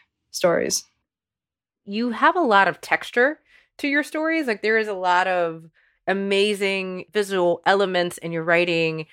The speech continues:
Speaker 2: Do you think that helped you when you were making that transition from short stories into comics, and how?
Speaker 1: Mm, I, I think it did. I like working in smaller spaces,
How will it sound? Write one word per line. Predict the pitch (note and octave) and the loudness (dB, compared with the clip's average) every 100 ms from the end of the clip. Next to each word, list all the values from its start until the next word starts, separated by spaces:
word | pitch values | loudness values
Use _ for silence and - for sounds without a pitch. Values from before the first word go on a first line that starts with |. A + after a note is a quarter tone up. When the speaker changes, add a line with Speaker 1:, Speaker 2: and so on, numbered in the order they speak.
| _ _ | _ _
Speaker 2:
Do | - | -8
you | G#3 A3 | -4 -4
think | A3+ B3 | -2 0
that | C4+ C4 - | 4 2 2
helped | - F3 F3 - | 0 0 -2 -4
you | E3+ E3 D#3 D3+ | 0 2 0 -2
when | D3 D#3+ D#3 | -2 -2 -2
you | D#3+ | -2
were | D3+ C#3+ | 0 0
making | C#3+ C#3+ D3+ C#3+ | 0 -2 -6 -4
that | C#3 - | -4 -2
transition | - D3 C#3 D#3+ D#3+ - C#3+ C3+ C3+ C3 - _ _ | -2 0 0 0 0 0 0 0 -2 -8 -14 _ _
from | _ - E3 D#3 D3+ | _ 2 4 4 2
short | - D3+ C3+ | -4 -4 -4
stories | - C#3+ C#3 C#3 - | -4 -2 0 0 -2
into | D#3+ D#3 E3 E3+ | -4 -2 -2 -4
comics, | - - C3+ C3+ - - - _ - - | -2 2 2 0 -6 -10 -18 _ -20 -10
and | E3 D3+ | -6 -6
how? | - - D3 D3+ - - _ _ _ - | -4 0 0 0 -4 -14 _ _ _ -6
Speaker 1:
Mm, | A3+ A3+ G#3 F#3+ - | -2 0 0 -2 -2
I, | A3 B3 - _ | -2 -2 -4 _
I | A#3+ | 2
think | B3+ C4 D#4 D#4+ | 2 0 0 0
it | G#3 | 0
did. | G#3 F3 E3 - | 0 0 -2 -4
I | A3 | 0
like | A3+ A#3 A#3 | 4 4 2
working | A3 A#3+ A3+ G#3 | -2 0 0 0
in | F#3+ | 0
smaller | F#3 G3 F#3+ G3+ | -2 0 0 0
spaces, | - B3+ D#4 D#4+ | 0 -2 -2 -4